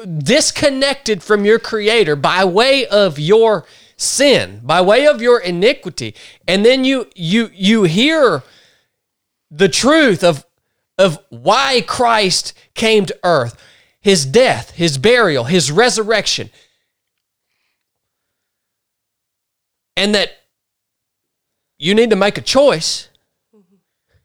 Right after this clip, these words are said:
Like, you're, you're gonna be changed by that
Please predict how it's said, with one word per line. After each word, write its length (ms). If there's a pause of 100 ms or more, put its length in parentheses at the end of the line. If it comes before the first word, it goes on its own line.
(1080)
Like, 200 (640)
you're, 360
you're 180
gonna 240
be 180
changed 600
by 200
that 380